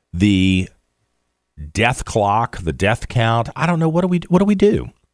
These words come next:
'Cause it's important to pay attention to this. The Times-Dispatch kinda downplayed it the other day. Did you see that? "We're not even through the year." And they're like, "Oh, fewer deaths than last year." I'm like, "Hell no, they're not fewer deaths than last. We're not even through the year, and we're tied with last year." What are you talking about?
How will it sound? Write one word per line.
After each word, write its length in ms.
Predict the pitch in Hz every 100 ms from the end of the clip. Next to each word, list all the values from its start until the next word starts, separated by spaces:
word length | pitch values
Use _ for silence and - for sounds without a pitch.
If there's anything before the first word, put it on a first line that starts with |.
| _ -
'Cause 140 | 196
it's 120 | 196
important 360 | 254 - 359 415
to 60 |
pay 160 | - 330
attention 440 | 320 311 339 370
to 120 | - 98
this. 220 | - - - -
The 80 | -
Times-Dispatch 840 | - 160 247 - 139 - 208 302 -
kinda 260 | 143 123
downplayed 760 | 101 107 127 294 339 - 73 65
it 100 | -
the 120 | 76
other 160 | 64 64
day. 180 | 62
Did 160 | - 80
you 60 | 101
see 200 | - 135
that? 200 | 151 151 - _
"We're 100 | 165
not 180 | 202 208
even 220 | 170 131
through 380 | - 143 160 170
the 120 | 127
year." 160 | 143
And 80 | 127
they're 80 | 69
like, 160 | 55 95
"Oh, 240 | 196 220 - - - _
fewer 420 | _ 98 175 233
deaths 480 | 170 190 240 - -
than 140 | 151
last 380 | 147 185 226 -
year." 100 | 160
I'm 60 | 165
like, 160 | 160
"Hell 400 | 185 - 254 226
no, 160 | 202 165
they're 160 | 127
not 200 | 101 98
fewer 260 | - 95 87
deaths 300 | 78 80 -
than 120 | 95
last. 140 | 117 190
We're 80 |
not 140 | 220 226
even 180 | 151 110
through 360 | - 104 135
the 100 | 127
year, 320 | 110 160 131
and 100 | 87
we're 100 | 104
tied 600 | 113 - 135 175 104 73
with 200 | 80 78
last 340 | 85 78 73 -
year." 80 | 143
What 80 |
are 40 | 302
you 40 |
talking 360 | - 98 78 69
about? 420 | 57 52 50